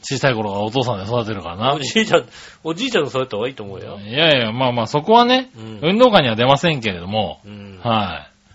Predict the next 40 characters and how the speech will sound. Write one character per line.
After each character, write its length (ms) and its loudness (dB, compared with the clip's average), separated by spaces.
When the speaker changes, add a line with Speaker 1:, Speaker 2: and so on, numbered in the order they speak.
Speaker 1:
い。 20 -12
Speaker 2:
出 80 -10
な 120 -10
い 20 -14
の？ 300 -14
Speaker 1:
え 400 -2
え。 60 -6
一 180 0
応 120 6
お 40 2
父 160 2
さ 140 0
ん 60 -4
で 40 -2
育 200 -2
て 40 -10
た 80 2
方 60 -2
が 80 -2
い 20 -4
い 40 -4
ん 20 -8
じ 60 -6
ゃ 20 -6
な 80 -6
い 20 -4
の 80 0
か？ 300 -2
Speaker 2:
お 60 -16
父 140 -2
さ 100 -2
ん、 20 0
お 40 -2
父 0 -
さ 0 -
ん 20 -12
に 80 -12
し 100 -10
ま 140 -6
す？ 180 -20